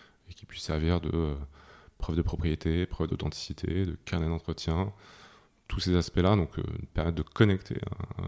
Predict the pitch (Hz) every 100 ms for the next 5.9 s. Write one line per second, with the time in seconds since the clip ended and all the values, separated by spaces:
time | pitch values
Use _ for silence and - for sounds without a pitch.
0 | - - 82 78 87 90 - 73 - -
1 | - 76 80 78 139 107 - - - -
2 | - - _ _ - 78 78 78 95 110
3 | - - - 76 - - 73 87 90 -
4 | 71 98 127 131 - - - - 82 -
5 | 82 - 95 90 80 82 117 -